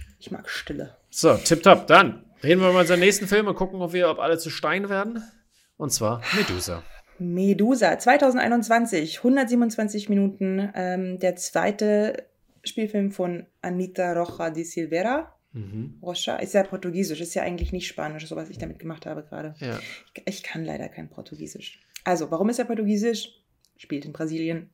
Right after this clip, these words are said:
Speaker 1: ist aus Brasilien.
Speaker 2: Mhm.
Speaker 1: Hat viele, ähm, war viel nominiert und hat auch einiges gewonnen bei gerade so kleineren Festivals, die sich auf, äh,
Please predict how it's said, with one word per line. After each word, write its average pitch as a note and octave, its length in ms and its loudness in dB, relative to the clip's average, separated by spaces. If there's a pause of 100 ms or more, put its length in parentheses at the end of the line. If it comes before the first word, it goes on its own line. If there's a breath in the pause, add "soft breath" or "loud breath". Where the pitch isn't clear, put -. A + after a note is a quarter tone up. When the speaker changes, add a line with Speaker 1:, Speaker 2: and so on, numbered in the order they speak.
Speaker 1:
ist D#3 180 -6
aus D3 140 -6
Brasilien. C#3 640 -6
Speaker 2:
Mhm. A2+ 240 -14 (500 loud breath)
Speaker 1:
Hat G3 200 0
viele, A#3+ 580 0
ähm, G3 340 0
war G3+ 140 0
viel B3+ 180 -2
nominiert G#3+ 560 4
und F#3+ 240 -8
hat G3+ 120 -8
auch G#3 80 -8
einiges F#3+ 420 -2
gewonnen F3 460 -2
bei E3+ 140 -2
gerade F3 340 -6
so E3 100 -8
kleineren G3+ 560 -4
Festivals, A3 540 -8
die G3 120 -4
sich F#3 380 -8
auf, F3 500 -8
äh, E3+ 340 -10